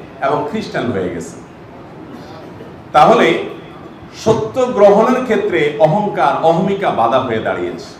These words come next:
আমাদের সমাজে অনেক মানুষ আছে এরকম, ভাইরা, যারা সত্য গ্রহণ করতে চায় না অহংকার বশত। তিনি একটা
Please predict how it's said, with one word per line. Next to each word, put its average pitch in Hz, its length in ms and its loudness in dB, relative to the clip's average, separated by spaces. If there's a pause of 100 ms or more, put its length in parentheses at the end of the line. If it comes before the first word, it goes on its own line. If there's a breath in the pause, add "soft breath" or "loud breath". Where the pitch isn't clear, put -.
(120)
আমাদের 214 240 -2
সমাজে 170 440 -2
অনেক 220 560 -2
মানুষ 139 300 -4
আছে 110 200 -4
এরকম, 90 360 -8
ভাইরা, 82 280 -8 (640)
যারা 156 420 6 (500)
সত্য - 320 0
গ্রহণ 196 380 4
করতে 202 260 0
চায় 190 120 2
না 180 100 2
অহংকার 170 400 2
বশত। 110 400 -6 (1300)
তিনি 180 180 6
একটা 135 560 4